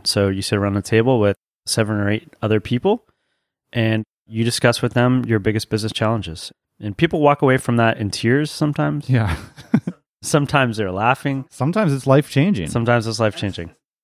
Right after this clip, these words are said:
Speaker 2: It's not always the format where there's seven or eight people at a conference. It can also be just like the other day, me, you, and Noah Kagan sat down all afternoon. It was a four-hour structured conversation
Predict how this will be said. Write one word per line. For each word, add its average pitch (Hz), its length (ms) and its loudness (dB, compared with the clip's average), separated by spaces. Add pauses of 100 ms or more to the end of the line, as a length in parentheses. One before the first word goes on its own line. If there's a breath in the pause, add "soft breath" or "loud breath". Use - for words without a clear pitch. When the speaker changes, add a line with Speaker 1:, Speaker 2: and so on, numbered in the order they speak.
Speaker 2:
It's 110 200 -2
not 147 180 2
always 123 300 4
the 104 80 -8
format 104 420 -2
where 98 100 -4
there's 92 180 -2
seven 95 260 0
or 92 80 0
eight 90 140 -4
people 92 320 -2
at 85 80 -2
a 85 60 -4
conference. - 600 -4 (280 loud breath)
It 113 80 -6
can 123 120 2
also 120 200 2
be 120 140 2
just 107 240 -4
like 117 140 2
the - 120 -8
other 117 200 4
day, 123 420 2
me, 107 240 2
you, 113 380 2
and 92 220 -2
Noah 101 200 0
Kagan 110 380 0
sat 95 240 -2
down 101 420 0 (240)
all 104 240 2
afternoon. 110 440 2
It 101 40 0
was 104 140 -2
a 90 40 -6
four-hour 113 800 0
structured 107 480 -6
conversation 95 800 -6